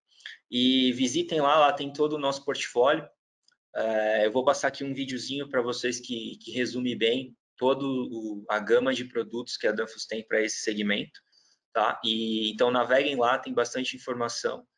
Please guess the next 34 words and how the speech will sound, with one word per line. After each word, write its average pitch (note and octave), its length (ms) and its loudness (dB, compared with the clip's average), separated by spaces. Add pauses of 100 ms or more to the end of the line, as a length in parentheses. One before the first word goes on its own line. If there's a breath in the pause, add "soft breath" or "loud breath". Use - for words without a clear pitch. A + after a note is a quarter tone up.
(240)
E A#2 220 -4
qualquer A#2+ 280 0
dúvida, A#2 300 0
entre A#2 180 -4
em A2+ 60 -10
contato A2 420 -2
com G#2+ 100 2
a G#2 40 4
gente, A2+ 480 -4 (300)
tá? B2 160 2
Vou C3 160 -2
passar C#3+ 240 2
um C#3+ 80 -2
videozinho B2+ 520 -2
aqui B2+ 160 -6
pra A#2+ 140 0
vocês, A2+ 440 -2
rapidinho, A#2+ 540 -4 (400)
pra A2+ 100 -8
que - 60 -12
vocês A#2+ 260 -4
tenham A#2+ 240 -6
uma A#2 140 0
ideia A2 380 4
aí A2 120 2
de G#2+ 140 -8
tudo A#2+ 240 -10
que B2 80 -6
a A#2+ 60 2
gente A2+ 280 -6
consegue A2+ 400 0
oferecer A2+ 600 0
pra A#2+ 100 2
vocês A2 540 -2